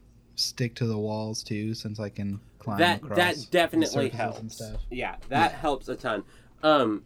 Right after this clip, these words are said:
Speaker 2: so you avoid the beam of light and hop your way down, and you see,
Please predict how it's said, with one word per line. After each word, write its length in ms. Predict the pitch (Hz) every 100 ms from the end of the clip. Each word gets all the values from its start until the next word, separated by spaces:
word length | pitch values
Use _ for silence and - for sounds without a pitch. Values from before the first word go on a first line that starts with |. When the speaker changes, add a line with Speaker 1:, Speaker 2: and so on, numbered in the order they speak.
| -
Speaker 2:
so 300 | - 170 160
you 720 | 131 135 170 214 208 196 - -
avoid 560 | 160 117 151 180 185
the 80 | 160
beam 240 | 147 160 156
of 160 | 143
light 280 | 131 135 143
and 140 | 135 123
hop 280 | 139 139 143
your 140 | 139
way 160 | 135 135
down, 420 | 131 127 127 127 - - -
and 200 | 139 127
you 420 | 107 104 147 196
see, 800 | 196 - - 165 139 120 113 117